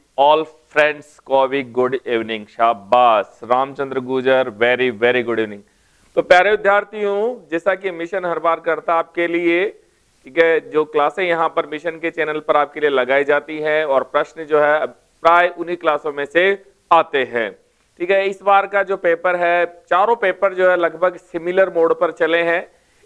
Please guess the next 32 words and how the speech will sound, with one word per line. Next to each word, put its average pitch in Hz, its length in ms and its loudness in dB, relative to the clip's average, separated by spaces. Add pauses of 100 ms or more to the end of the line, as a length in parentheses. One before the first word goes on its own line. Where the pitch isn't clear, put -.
(120)
एक 185 260 4
ही 208 60 -2
topic 175 380 -2
से 190 180 -2
अलग-अलग 175 560 2
question 175 300 -6
जो 170 260 0
है 165 120 2
चारों 160 320 2
paper 147 380 -2
में 143 120 -2
पूछे 180 680 0 (120)
गए 127 300 0
हैं। 104 260 -12 (340)
एक 170 200 -2
topic 185 320 -2
ले 214 140 2
लिया, 208 460 4
उसके - 240 -6
चार 165 260 2
question 170 300 -8 (100)
बना 165 200 -2
लिए 175 180 0
अलग-अलग, 165 540 0 (300)
और 127 420 2
हर 180 100 4
paper 156 420 -2
में 160 220 -4
एक 156 240 -6
एक 160 120 -8
question 151 400 -8
चारों 135 320 2